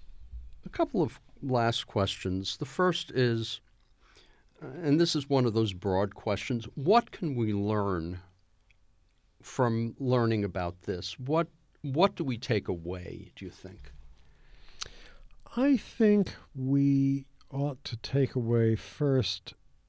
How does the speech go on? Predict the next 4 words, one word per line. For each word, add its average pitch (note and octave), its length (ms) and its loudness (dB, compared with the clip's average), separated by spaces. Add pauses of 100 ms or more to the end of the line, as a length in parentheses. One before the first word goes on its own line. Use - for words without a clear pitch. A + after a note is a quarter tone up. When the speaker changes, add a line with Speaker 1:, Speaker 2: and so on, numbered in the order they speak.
(120)
Speaker 2:
a A#2 80 -6
feeling C3+ 720 2
of G2+ 420 0 (1080)
don't E3+ 600 2